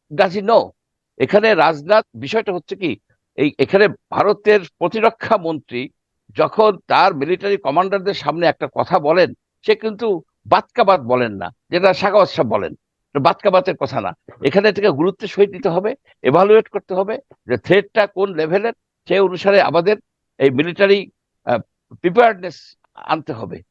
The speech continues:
এটাকে উড়িয়ে দেওয়ার কোনোই কারণ নাই। আপনি দেখেন যে, এই যে দেখেন, ভারত চেষ্টা করছিল যাতে প্রফেসর ইউনূসকে জাতিসংঘে দাওয়াত না করা হয়।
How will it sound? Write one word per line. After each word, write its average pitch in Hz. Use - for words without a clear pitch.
এটাকে 202
উড়িয়ে 175
দেওয়ার 185
কোনোই 202
কারণ 160
নাই। 98
আপনি 202
দেখেন 208
যে, 160
এই 196
যে 214
দেখেন, 180
ভারত 208
চেষ্টা 196
করছিল 156
যাতে 170
প্রফেসর 160
ইউনূসকে 151
জাতিসংঘে 165
দাওয়াত 151
না 143
করা 135
হয়। 87